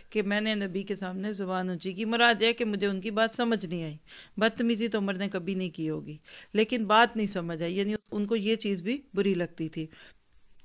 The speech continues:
तो लिहाजा उन्होंने इस पे अपने आप को रोका।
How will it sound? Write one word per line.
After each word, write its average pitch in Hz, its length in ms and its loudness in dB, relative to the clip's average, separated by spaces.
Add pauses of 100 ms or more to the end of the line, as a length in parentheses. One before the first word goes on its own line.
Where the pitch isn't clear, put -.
(300)
तो 202 180 -2
लिहाजा 196 480 2
उन्होंने 185 360 0
इस 180 120 -4
पे 190 160 0 (300)
अपने 190 260 -4
आप 170 160 -2
को 180 120 -6
रोका। 160 340 -6